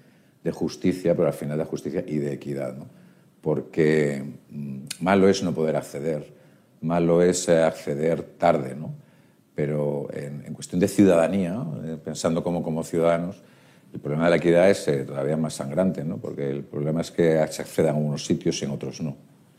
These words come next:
Y, y, y esto condiciona un poco el, tus opciones, eh, vinculadas y dependientes a tu distrito postal,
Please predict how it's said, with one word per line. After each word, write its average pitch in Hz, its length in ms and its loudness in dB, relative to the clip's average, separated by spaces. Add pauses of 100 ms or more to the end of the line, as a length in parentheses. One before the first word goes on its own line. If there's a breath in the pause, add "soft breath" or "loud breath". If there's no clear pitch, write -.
(600 loud breath)
Y, 73 560 0 (120)
y, 73 380 -6
y 78 160 -2
esto 90 520 4
condiciona 85 440 0
un 80 100 0
poco 95 320 4
el, 73 360 4 (640 soft breath)
tus 78 260 -2
opciones, 85 640 0
eh, 82 480 4 (360 loud breath)
vinculadas 80 540 4
y 87 40 6
dependientes 85 640 0
a 69 180 -2
tu 76 120 -2
distrito 71 400 -4
postal, - 560 -2